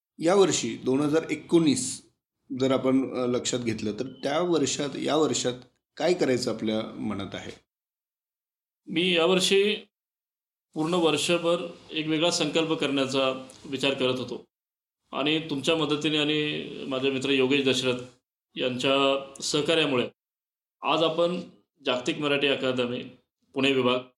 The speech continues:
Speaker 2: आणि स्टोरीटेल, जी अतिशय नामवंत कंपनी आहे, अ, ऑडिओ बुक्समधली, यांच्या सहकार्याने पूर्ण, संपूर्ण वर्षभरामध्ये दहा कार्यक्रम, ज्याच्यातून की पन्नासपेक्षा जास्त कर्तृत्ववान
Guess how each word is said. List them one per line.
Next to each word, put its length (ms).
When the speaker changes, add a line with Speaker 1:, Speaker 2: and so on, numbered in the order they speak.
Speaker 2:
आणि 360
स्टोरीटेल, 720
जी 120
अतिशय 500
नामवंत 380
कंपनी 340
आहे, 100
अ, 260
ऑडिओ 420
बुक्समधली, 560
यांच्या 280
सहकार्याने 600
पूर्ण, 200
संपूर्ण 400
वर्षभरामध्ये 1000
दहा 460
कार्यक्रम, 440
ज्याच्यातून 400
की 100
पन्नासपेक्षा 680
जास्त 500
कर्तृत्ववान 800